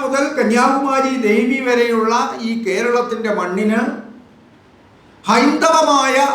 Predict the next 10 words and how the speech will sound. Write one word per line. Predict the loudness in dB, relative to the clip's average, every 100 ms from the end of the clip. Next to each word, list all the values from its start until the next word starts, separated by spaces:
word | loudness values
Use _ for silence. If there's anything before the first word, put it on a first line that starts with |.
| -2 -2
അതിൻ്റെ | -2 -2 0 2
വ്യക്തിത്വത്തെ | 0 -2 -4 0 0 0 -2 -2
മാറ്റി | 0 -2 -2 -2
നിർത്തിക്കൊണ്ട് | -2 -2 -4 -4 -2 -2 -2 -2
ഒരു | -2 -2
തനിമയും | -2 0 0 -2 -4 0
വ്യക്തിത്വവും | -2 -2 -6 -2 -2 -2
ഇല്ല | -2 -2 -2 -6 -16 -20 _ -2
എന്നുള്ളത് | 0 0 -2 -4 -4
പച്ച | -6 -6